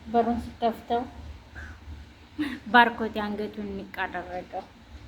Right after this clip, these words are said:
እንዴ አንተ ፍቅር የት ነው ያለችው? የት ነው ያለችው? እኔ የማውቀው ነገር አለ። አደይ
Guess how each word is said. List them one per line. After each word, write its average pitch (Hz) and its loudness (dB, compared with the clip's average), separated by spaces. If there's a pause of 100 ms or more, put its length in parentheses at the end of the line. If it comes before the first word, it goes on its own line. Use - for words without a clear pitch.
(100)
እንዴ 285 6
አንተ 359 2 (400)
ፍቅር 277 6
የት 311 8
ነው 294 12
ያለችው? 254 4 (360)
የት 262 0
ነው 254 4
ያለችው? 214 -2
እኔ 233 2
የማውቀው 233 8
ነገር 214 0
አለ። 180 -6 (440)
አደይ 226 6